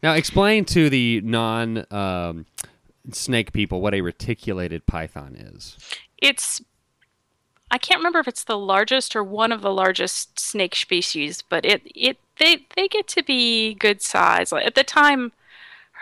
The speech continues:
Speaker 2: she was seventeen feet long.
Speaker 1: Whoa!
Speaker 2: Um, which means she was about, I guess, half grown. And, um,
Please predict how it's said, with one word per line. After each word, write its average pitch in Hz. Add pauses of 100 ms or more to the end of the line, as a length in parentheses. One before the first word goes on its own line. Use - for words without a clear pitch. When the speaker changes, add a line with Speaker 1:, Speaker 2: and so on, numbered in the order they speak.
Speaker 2:
she -
was 269
seventeen 277
feet 269
long. 185
Speaker 1:
Whoa! 311 (240)
Speaker 2:
Um, 220
which 233
means 226
she -
was 226
about, 214
I 196
guess, 196
half 190
grown. 285 (200)
And, 240
um, 220